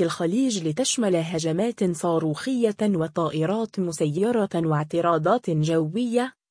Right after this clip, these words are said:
إلى جانب تصاعد التوترات حول مضيق هرمز. وبالنسبة إلى دونالد ترامب، يمثل اعتماد هذا القرار إشارة سياسية محرجة،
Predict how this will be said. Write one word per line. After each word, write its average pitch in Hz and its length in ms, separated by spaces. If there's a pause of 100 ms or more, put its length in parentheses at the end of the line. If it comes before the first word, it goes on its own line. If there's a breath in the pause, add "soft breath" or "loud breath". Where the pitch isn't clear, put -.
إلى 214 280
جانب 202 500
تصاعد 180 680
التوترات 170 880
حول 196 360
مضيق 180 440
هرمز. 220 680 (680)
وبالنسبة 202 800
إلى 180 340
دونالد 190 540
ترامب، 254 320 (300)
يمثل 190 640
اعتماد 208 640
هذا 190 360
القرار 180 640
إشارة 214 720
سياسية 180 800
محرجة، 196 840